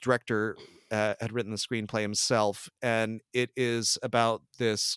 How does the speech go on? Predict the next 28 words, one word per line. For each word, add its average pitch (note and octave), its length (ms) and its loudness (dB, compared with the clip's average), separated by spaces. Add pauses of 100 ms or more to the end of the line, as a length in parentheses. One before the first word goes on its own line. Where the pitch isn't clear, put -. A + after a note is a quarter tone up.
girl. A#2 720 0
Um, G#2+ 580 0
I G#2+ 60 -6
believe G#2+ 280 -2
it's, - 360 -4
it's, - 640 -2
uh, G#2 420 -4
the A#2 60 -10
early A#2 320 0
eighties C#3+ 560 6 (160)
that A#2+ 140 2
it's - 160 -2
set - 400 2 (100)
in D3 240 2
Ireland, B2 560 2 (600)
and, A2+ 600 2 (100)
uh, G#2+ 340 4
she A#2 240 2
lives A2 420 0
with A2 220 -2
several G#2+ 360 2
brothers G#2 380 -4
and G#2 120 -4
sisters A#2 680 2 (160)
with, G#2+ 460 2 (500)
uh, G#2+ 300 2
parents A#2+ 540 0
who, A2 340 0